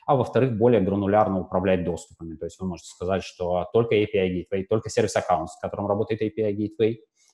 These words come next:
имеет право вызывать функции эти, тем самым обезопасив себя и свою инфраструктуру от злоумышленников.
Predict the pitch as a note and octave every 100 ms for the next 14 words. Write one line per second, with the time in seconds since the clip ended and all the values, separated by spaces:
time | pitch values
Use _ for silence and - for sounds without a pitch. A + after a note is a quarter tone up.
0 | - A#2+ C#3+ - A#2+ A#2 F#2+ F2+ F#2 F#2
1 | - E2 - - - _ _ _ _ _
2 | _ _ _ _ - G2 G2 - A2+ -
3 | A#2+ G#2 F#2 E2+ F#2+ - G#2+ - G2 -
4 | - G#2 G#2 F2+ F2+ F2+ F2 F#2 - -
5 | E2 - G#2+ A2 E2+ E2 E2+ D#2+ - -
6 | - F2+ F2+ E2+ D#2+ D#2 D#2